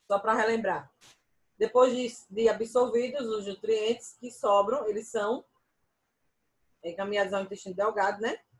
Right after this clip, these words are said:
É, ou que saem do intestino delgado, a água e as fibras alimentares que não são ingeridas,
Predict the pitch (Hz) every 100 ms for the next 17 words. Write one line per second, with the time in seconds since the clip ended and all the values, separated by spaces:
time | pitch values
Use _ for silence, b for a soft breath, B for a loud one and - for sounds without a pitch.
0 | _ _ _ _ _ _ _ _ _ _
1 | _ _ 175 180 180 - 208 175 135 _
2 | _ 220 180 - - 233 254 233 226 226
3 | 190 190 190 165 165 - - _ _ _
4 | - 190 196 233 240 240 214 220 220 202
5 | 202 208 190 170 175 196 202 214 208 214
6 | 202 214 226 -